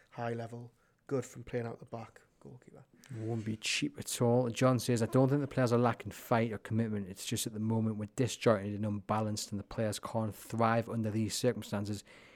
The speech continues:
Speaker 2: It's an organisation thing." Do you agree with that? And if you do, then who does it fall upon to get them organised?
Speaker 1: Well, I mean, all of them, really. I mean, Howe, the coaching staff, Trippier,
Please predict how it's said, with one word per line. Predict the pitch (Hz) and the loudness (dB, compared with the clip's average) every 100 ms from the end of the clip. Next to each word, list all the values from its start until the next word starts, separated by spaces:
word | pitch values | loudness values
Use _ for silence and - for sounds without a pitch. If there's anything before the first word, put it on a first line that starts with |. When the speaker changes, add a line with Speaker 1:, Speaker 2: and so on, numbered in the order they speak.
| - | -14
Speaker 2:
It's | 110 117 | -6 -6
an | 110 | -2
organisation | 117 117 113 110 107 110 104 107 | 0 2 2 0 -2 -4 -4 -6
thing." | 101 - 127 101 104 - - - - _ - 123 | -8 0 2 2 0 -8 -20 -20 -20 _ -8 0
Do | |
you | 139 147 | 6 6
agree | 139 139 151 151 | 6 6 6 6
with | 135 - | 4 0
that? | - 143 120 | 4 4 6
And | 120 | 2
if | - | 0
you | 120 | -4
do, | 104 135 101 104 117 | 4 6 6 4 0
then | 110 | 0
who | 101 - 135 | -2 2 4
does | 127 | 4
it | 120 | 2
fall | - - 127 127 | 0 2 4 6
upon | 117 - 92 95 107 _ _ _ - | 4 0 -4 -4 -10 _ _ _ -12
to | - | -6
get | 104 123 107 | 0 0 2
them | 120 | 0
organised? | 123 151 104 85 - - _ _ _ _ _ - - - - - | 0 0 -4 -8 -18 -20 _ _ _ _ _ -20 -20 -18 -20 -18
Speaker 1:
Well, | 123 123 | -12 -8
I | 123 | -8
mean, | 123 135 127 - _ _ - _ _ _ _ _ _ - | -8 -10 -16 -20 _ _ -20 _ _ _ _ _ _ -14
all | 127 147 | -6 -4
of | 165 165 | -6 -10
them, | 214 _ - | -18 _ -14
really. | 147 185 226 _ - | -10 -10 -12 _ -8
I | |
mean, | 127 120 | -6 -6
Howe, | - 139 165 - _ _ _ _ - | -2 0 0 -2 _ _ _ _ -14
the | |
coaching | 127 143 139 - | -4 -2 -2 -6
staff, | - - 196 | -10 -10 -10
Trippier, | - 160 - 147 175 | -4 -2 -2 -4 -8